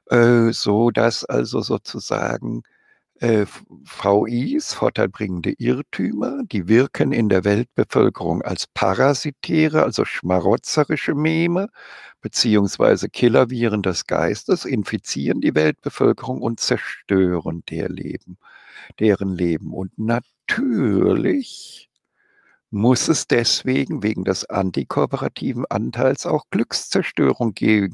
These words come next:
geben, denn unglückliche Menschen konsumieren im Durchschnitt mehr als glückliche Menschen, ne? Also schauen wir uns doch mal an, äh, wie das dazu kommt, ja?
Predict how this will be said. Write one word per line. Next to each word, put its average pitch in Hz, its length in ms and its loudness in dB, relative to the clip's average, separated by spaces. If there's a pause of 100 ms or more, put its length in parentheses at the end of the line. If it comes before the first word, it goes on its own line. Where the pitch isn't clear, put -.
geben, 107 480 0
denn 104 240 0
unglückliche 92 800 -4
Menschen 147 400 -2
konsumieren 110 720 0
im 131 140 -2
Durchschnitt - 560 0
mehr 101 440 2
als - 500 -2 (580)
glückliche 123 580 2
Menschen, - 760 -4
ne? 151 300 -4 (800)
Also 107 240 2
schauen 107 300 0
wir 117 80 0
uns - 220 0
doch - 200 -2
mal 80 300 -4
an, 170 540 -4
äh, 135 200 0
wie 113 380 -4
das 101 280 -2
dazu - 340 -4
kommt, 175 640 -2
ja? 127 340 0